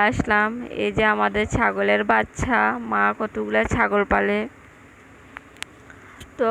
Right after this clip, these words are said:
খুবই ভালো লাগতাছে ছাগলগুলা দেখে, অনেক সুন্দর। এই যে আমাদের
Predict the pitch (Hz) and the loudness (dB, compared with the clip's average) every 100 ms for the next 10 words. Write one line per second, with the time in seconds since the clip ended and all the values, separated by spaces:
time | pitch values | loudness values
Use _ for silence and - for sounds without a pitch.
0 | 233 - 247 226 247 277 240 220 220 226 | 0 -2 -2 0 0 2 2 4 2 2
1 | 226 247 247 233 262 226 214 208 208 214 | 0 0 0 0 0 0 0 -2 0 0
2 | 214 220 208 254 214 233 285 - - 226 | 2 0 0 -2 0 -2 -6 -16 -16 -10
3 | 214 247 - 247 214 214 214 208 214 208 | -6 -6 -4 -4 0 0 0 0 0 0
4 | 208 202 214 | -2 0 0